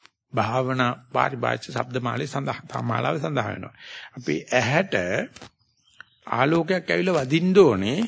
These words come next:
පෙනීම කියන ගිනි පුළඟ පනින්න. ඇහැට රූප බලන්න බෑ. රූප වලටත් බලන්න බෑ. රූප ඇවිල්ලා කනට වැදුනට පේන්නේ නෑ.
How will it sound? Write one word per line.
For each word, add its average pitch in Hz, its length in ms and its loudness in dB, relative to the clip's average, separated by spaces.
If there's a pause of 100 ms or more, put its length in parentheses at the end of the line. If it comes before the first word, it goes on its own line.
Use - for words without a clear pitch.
(760)
පෙනීම 180 400 6
කියන 156 320 -2 (180)
ගිනි 151 240 -2
පුළඟ 139 360 -2
පනින්න. 180 380 0 (1500)
ඇහැට 135 340 0
රූප 185 280 4
බලන්න 139 360 0
බෑ. - 600 -8 (1080)
රූප 180 340 6
වලටත් 175 380 2
බලන්න 123 360 -2
බෑ. 107 200 -4
රූප 143 220 2
ඇවිල්ලා 143 300 -2
කනට 139 300 0
වැදුනට 143 460 -2 (200)
පේන්නේ 160 580 -2
නෑ. - 180 -14